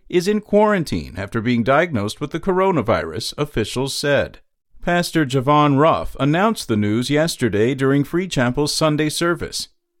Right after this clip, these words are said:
"We want to make you aware that Pastor Franklin has come in contact with covid, but he's doing perfectly fine. He actually is doing great," Ruff said.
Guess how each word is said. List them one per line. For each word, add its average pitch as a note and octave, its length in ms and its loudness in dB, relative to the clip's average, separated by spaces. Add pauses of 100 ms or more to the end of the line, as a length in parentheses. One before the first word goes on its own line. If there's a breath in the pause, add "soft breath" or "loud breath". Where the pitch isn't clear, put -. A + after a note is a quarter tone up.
(380)
"We G3 100 0
want B3+ 160 2
to C4 60 0
make A#3+ 240 0
you G3 100 2
aware D3 380 4
that F2 160 -6
Pastor D3+ 400 -2
Franklin D#3 420 -2
has C3 180 -2
come F#3+ 240 -2
in A3 120 -2
contact C#3+ 500 0
with D3 140 -8
covid, C3+ 480 0
but A2 100 -2
he's F#2+ 220 -8
doing E3+ 340 0
perfectly F3 580 -2
fine. F#2+ 520 -2 (240)
He G#2 120 -8
actually A2+ 420 -2
is A#2 120 -4
doing B2 240 0
great," C3 480 0
Ruff E2+ 240 -6
said. B1 340 -8